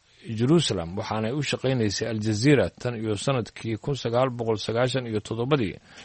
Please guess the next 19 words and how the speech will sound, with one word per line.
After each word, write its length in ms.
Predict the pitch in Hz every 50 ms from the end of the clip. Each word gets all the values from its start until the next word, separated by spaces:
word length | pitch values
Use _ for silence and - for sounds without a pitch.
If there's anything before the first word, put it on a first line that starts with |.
| - -
iyadoo 360 | 117 127 127 127 123 120 117
si 180 | 104 - - 151 135
joogto 360 | 123 131 123 117 - - -
ah 200 | 135 127 123 131
u 160 | 156 156 147
soo 240 | 131 - 135 127 123
tabin 360 | 113 - - 123 143 156 147
jirtay 380 | 117 110 98 - - - 110 110
guud 300 | 104 101 101 107 107 107 98
ahaan 600 | 98 101 107 107 110 120 127 131 131 131 127 127 131 104 - _ _ _ _
wararka 540 | - 123 113 110 120 135 151 147 - - 107
ugana 260 | 98 117 131 147 156
soo 160 | 143 - 131
tabin 280 | 120 - 131 131 151 151
jirtay 280 | 120 101 87 - 120 117
dhulka 340 | 110 131 139 127 - 123
Falastiiniyiinta 920 | 110 - - 110 107 95 - - 127 120 117 120 131 147 147 - - 78 - - _ _ _ - - 110
muuqaalada 640 | 113 113 107 - 117 127 120 127 143 139 123 117
dhacdada 500 | 113 113 107 101 107 120 123 127 110 95